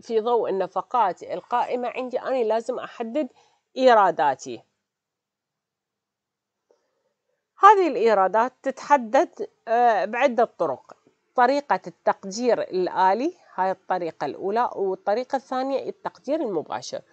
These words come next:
طريقة التقدير الآلي هي بيها ثلاث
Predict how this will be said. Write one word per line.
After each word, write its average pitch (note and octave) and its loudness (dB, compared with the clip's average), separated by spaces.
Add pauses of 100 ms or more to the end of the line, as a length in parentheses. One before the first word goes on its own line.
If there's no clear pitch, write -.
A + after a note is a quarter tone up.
(320)
طريقة G4+ 0
التقدير B3+ -4
الآلي B3 -2
هي B3 -2
بيها C4 -2 (540)
ثلاث C#4+ 6